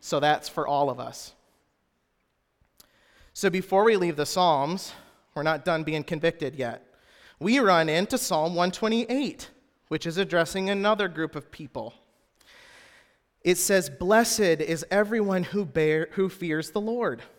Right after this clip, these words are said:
who walks in his ways. You shall eat the fruit of the labor of your hands.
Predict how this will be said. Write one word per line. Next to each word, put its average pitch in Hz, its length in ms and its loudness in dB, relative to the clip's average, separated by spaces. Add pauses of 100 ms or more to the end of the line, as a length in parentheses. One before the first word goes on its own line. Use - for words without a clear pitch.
(500)
who 202 160 -2
walks 208 480 2
in - 160 -2
his 196 220 -2
ways. 175 580 -4 (520)
You 247 280 4
shall 185 380 4
eat 254 360 -4
the 160 120 2
fruit - 600 -6 (420)
of 165 160 0
the 160 100 4
labor 160 460 2
of 147 160 2
your 151 100 0
hands. 143 520 -6